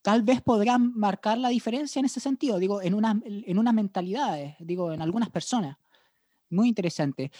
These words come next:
Oye, y hablando de eso, bueno, el tema nacional, eh, de la gente en Chile aquí, muchos artistas nacionales de Chile, eh, músicos o productores como en tu caso, piensan mucho que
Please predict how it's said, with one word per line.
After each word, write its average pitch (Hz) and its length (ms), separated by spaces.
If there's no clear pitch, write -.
Oye, 247 280
y 233 240
hablando 220 320
de 269 40
eso, - 360
bueno, 190 260
el 165 100
tema 240 240
nacional, 190 680
eh, 165 640
de 165 100
la 175 80
gente 185 640
en 156 120
Chile 170 280
aquí, 170 340
muchos 262 260
artistas 294 240
nacionales 247 460
de 208 120
Chile, 247 540
eh, 165 240
músicos 190 640
o 311 260
productores 214 580
como 175 440
en 147 80
tu 160 100
caso, 240 420
piensan 269 380
mucho 285 520
que 202 640